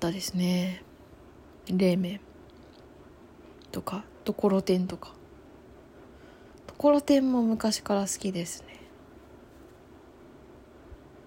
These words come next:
ね。食べ物の話しかしてない。食べ物、まあ、そうめんも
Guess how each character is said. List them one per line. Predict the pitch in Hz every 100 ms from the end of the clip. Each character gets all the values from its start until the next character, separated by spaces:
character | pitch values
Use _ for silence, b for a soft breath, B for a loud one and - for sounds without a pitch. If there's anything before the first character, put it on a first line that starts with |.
| - - - - - - - - 202
ね。 |
食 | 185 220
べ | 262
物 | 285 302 269
の | 220
話 | 202 196 185
し | -
か | -
し | 175 -
て | 175
な |
い。 | 180 B B B B -
食 | 247 254
べ | 294
物、 | 311 285 214 202 - B B B - - - - - -
ま | 190
あ、 |
そ | 190 262
う | 240
め | 180
ん | 175
も | 175